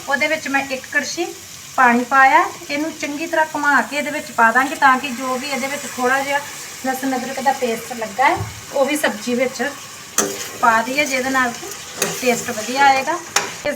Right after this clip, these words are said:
ਦੇ ਨਾਲ ਹੀ ਆਪਾਂ ਇਹਦੇ ਵਿੱਚ ਇਹ ਵਾਲੇ ਹਰੇ ਮਟਰ, ਇਹ ਵੀ ਪਾ ਦਾਂਗੇ। ਇਹ ਮੈਂ ਤਾਜ਼ੀ ਮਟਰ ਲਈ ਹੈ, ਤੁਸੀਂ ਫਰੋਜ਼ਨ ਮਟਰ ਵੀ ਪਾ ਸਕਦੇ ਹੋ, ਜਿਹੜਾ ਵੀ ਤੁਹਾਨੂੰ ਆਰਾਮ ਨਾਲ ਮਿਲ ਜਾਣ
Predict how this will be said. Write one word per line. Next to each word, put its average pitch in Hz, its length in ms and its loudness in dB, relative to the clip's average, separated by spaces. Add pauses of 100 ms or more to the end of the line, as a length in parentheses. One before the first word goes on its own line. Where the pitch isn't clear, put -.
ਦੇ 294 100 0
ਨਾਲ 247 260 2
ਹੀ 269 100 -4
ਆਪਾਂ 269 260 -2 (480)
ਇਹਦੇ 262 220 0
ਵਿੱਚ 277 300 -4
ਇਹ 240 160 2
ਵਾਲੇ 240 260 2 (140)
ਹਰੇ 240 220 4
ਮਟਰ, 196 320 -10 (580)
ਇਹ 240 120 0
ਵੀ 240 100 -2
ਪਾ 220 200 0
ਦਾਂਗੇ। - 240 -14 (3250)
ਇਹ 277 100 0
ਮੈਂ 320 120 4
ਤਾਜ਼ੀ 254 320 4
ਮਟਰ 294 280 -2
ਲਈ 320 280 0
ਹੈ, 330 80 2
ਤੁਸੀਂ 330 320 -6 (460)
ਫਰੋਜ਼ਨ 262 400 -2
ਮਟਰ 330 260 -2
ਵੀ 320 120 -8
ਪਾ 285 220 6
ਸਕਦੇ 262 420 -2
ਹੋ, 370 120 -4 (160)
ਜਿਹੜਾ 262 240 -2
ਵੀ 285 80 -6
ਤੁਹਾਨੂੰ 262 320 -2
ਆਰਾਮ 226 240 0
ਨਾਲ 220 200 2
ਮਿਲ 208 240 -2
ਜਾਣ 302 200 -4